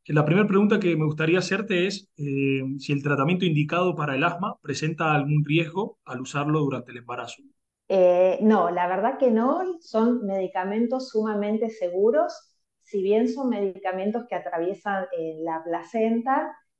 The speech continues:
Speaker 2: eh, se sabe que ninguno de estos medicamentos ha producido un incremento de las anoma-, de anomalías en, en los bebés, eh, que van a nacer. Eh, y de hecho,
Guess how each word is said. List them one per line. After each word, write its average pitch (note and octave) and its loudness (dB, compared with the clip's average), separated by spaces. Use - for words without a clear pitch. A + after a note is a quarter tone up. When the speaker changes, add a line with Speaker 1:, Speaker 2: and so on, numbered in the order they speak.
Speaker 2:
eh, D#3+ 0
se E3+ -4
sabe A3+ 4
que G3+ 0
ninguno F#3 0
de A#3+ 0
estos A#3+ -6
medicamentos G3 -4
ha F3+ -4
producido F3 -2
un F#3+ -6
incremento F3 -2
de D#3+ -2
las D#3 -10
anoma-, D#3+ -10
de D#3 -2
anomalías E3 -2
en, D3+ -8
en D#3+ -8
los D#3 -4
bebés, E3 -4
eh, E3 -4
que E3 -4
van D#3 -4
a D#3+ -8
nacer. D3+ -14
Eh, E3 2
y E3+ 0
de F3 4
hecho, A3+ 0